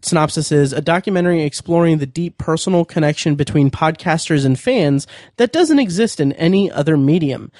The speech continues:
And I was very eager about this, and I was very happy to pay, I actually paid, I think it was eleven bucks for the H D, H D,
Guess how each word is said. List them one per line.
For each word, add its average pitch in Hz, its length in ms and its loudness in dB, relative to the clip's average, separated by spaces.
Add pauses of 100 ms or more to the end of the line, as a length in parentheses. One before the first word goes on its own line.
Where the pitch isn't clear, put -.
(360)
And 165 320 2
I 165 80 -2
was 156 160 2
very 330 260 0
eager 180 220 -2
about 143 260 0
this, 147 240 -2
and 156 140 0
I 160 60 2
was 143 160 -2
very 208 240 0
happy 170 400 -2
to 135 540 -2 (320)
pay, 170 380 0
I 151 160 0
actually 180 220 -2
paid, 151 400 0 (300)
I 156 100 -6
think 175 60 2
it - 20 6
was 156 100 2
eleven 165 400 0
bucks 143 540 -2 (280)
for 165 280 0
the 156 160 4
H 160 260 0
D, 147 460 2 (600)
H 190 320 0
D, 151 540 0